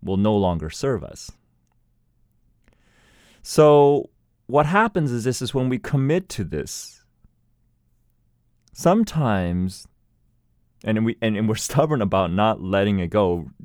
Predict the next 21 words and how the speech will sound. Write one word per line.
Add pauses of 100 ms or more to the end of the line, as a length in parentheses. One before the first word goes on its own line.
despite
knowing
that (400)
something
needs
to
be
untethered. (1800)
Sometimes
the
universe
or
God
steps
in
to
viscerally
give
us
the
guidance